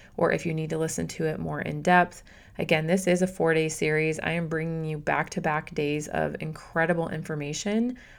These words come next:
on how you can balance everything that you're doing in your home plus trying to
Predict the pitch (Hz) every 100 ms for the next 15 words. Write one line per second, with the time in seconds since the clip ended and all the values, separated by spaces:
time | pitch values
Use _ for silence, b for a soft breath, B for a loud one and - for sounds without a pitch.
0 | - 175 180 185 196 202 190 185 160 170
1 | 175 165 156 - - - 165 170 180 165
2 | 160 165 160 156 151 147 147 156 151 151
3 | - - 147 147 - 156 143 147 143 -
4 | 147 143 143 143